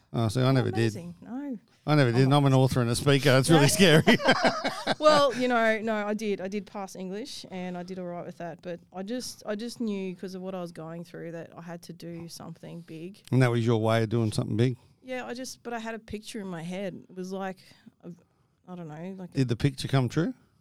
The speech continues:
Speaker 2: It's coming true.
Speaker 1: Oh, I love that shit.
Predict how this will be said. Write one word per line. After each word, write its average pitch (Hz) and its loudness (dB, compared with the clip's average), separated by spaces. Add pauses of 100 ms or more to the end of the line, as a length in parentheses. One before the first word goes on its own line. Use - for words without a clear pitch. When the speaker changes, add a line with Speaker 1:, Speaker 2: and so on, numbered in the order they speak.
(460)
Speaker 2:
It's 185 -16
coming 202 -12
true. 196 -14 (240)
Speaker 1:
Oh, - -12
I - -12
love - -16
that - -16
shit. - -18